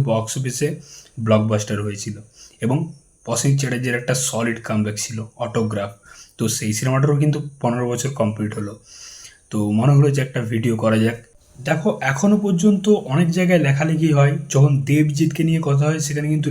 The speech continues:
লেখালেখি হয়। এবং মহেন্দ্র সোনি যে এই পোস্টটা করেছিল, এই যে পোস্টটা দেখতে পাচ্ছ, তো সেখানে অনেকজন কমেন্ট করেছে দেখলাম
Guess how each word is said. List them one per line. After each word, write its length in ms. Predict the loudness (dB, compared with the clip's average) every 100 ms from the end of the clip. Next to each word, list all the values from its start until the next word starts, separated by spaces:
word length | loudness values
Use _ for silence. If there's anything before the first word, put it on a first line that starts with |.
| -4
লেখালেখি 400 | 0 2 4 2 0
হয়। 120 | -4 -10 -18 -20 -4 4
এবং 140 | 6 6 0 -4 2 6
মহেন্দ্র 320 | 8 8 6 4
সোনি 260 | 4 4 4 0 -8 -8 0
যে 140 | 2 2 0 -8 -2 0
এই 60 | 0 -2
পোস্টটা 360 | 0 0 -2 -4
করেছিল, 340 | -2 -2 -2 -4 -6 -10
এই 40 | -10
যে 60 | -8
পোস্টটা 280 | -8 -8 -8
দেখতে 200 | -10 -8 -8
পাচ্ছ, 240 | -8 -8 -12 -12 _
তো 60 | -8 -6
সেখানে 260 | 2 4 4 0 -4
অনেকজন 460 | 0 4 4 4 4 2
কমেন্ট 260 | 2 2 2
করেছে 260 | 2 0 -4
দেখলাম 260 | -6 -8